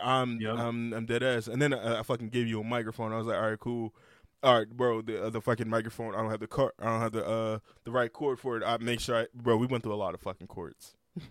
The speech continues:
Speaker 2: Had to get, yeah, we did. And then when, when we actually decided to do the shit, I really couldn't hear myself. But
Speaker 1: Yeah,
Speaker 2: then
Speaker 1: bro,
Speaker 2: after
Speaker 1: and,
Speaker 2: another
Speaker 1: and
Speaker 2: week,
Speaker 1: it
Speaker 2: I had to
Speaker 1: was,
Speaker 2: get these.
Speaker 1: bro, we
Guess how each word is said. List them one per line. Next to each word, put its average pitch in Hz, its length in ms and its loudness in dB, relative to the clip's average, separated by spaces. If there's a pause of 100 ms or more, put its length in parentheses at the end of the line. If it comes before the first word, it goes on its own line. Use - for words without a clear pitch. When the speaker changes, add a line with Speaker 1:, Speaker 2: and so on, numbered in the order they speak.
Speaker 2:
Had 135 140 2
to 120 80 2
get, 120 320 -2 (500)
yeah, 139 220 4
we 127 160 2
did. 123 500 2 (220)
And 127 120 0
then 131 200 4
when, 127 260 2 (240)
when 123 120 0
we 127 120 4
actually 131 320 0
decided 120 320 0
to - 60 -8
do 123 120 0
the 120 80 -2
shit, 113 360 -4 (520)
I 117 40 -4
really 131 280 4
couldn't 127 220 2
hear 131 140 2
myself. 120 520 -4 (180)
But 127 120 -12
Speaker 1:
Yeah, 160 140 12
Speaker 2:
then 151 100 12
Speaker 1:
bro, 143 160 10
Speaker 2:
after 143 140 6
Speaker 1:
and, 139 100 6
Speaker 2:
another 123 200 2
Speaker 1:
and 123 80 0
Speaker 2:
week, 131 120 4
Speaker 1:
it 143 120 4
Speaker 2:
I 131 100 2
had 135 100 4
to 131 60 4
Speaker 1:
was, 123 60 2
Speaker 2:
get 120 180 0
these. 135 520 -2
Speaker 1:
bro, 135 200 6 (120)
we 165 600 -4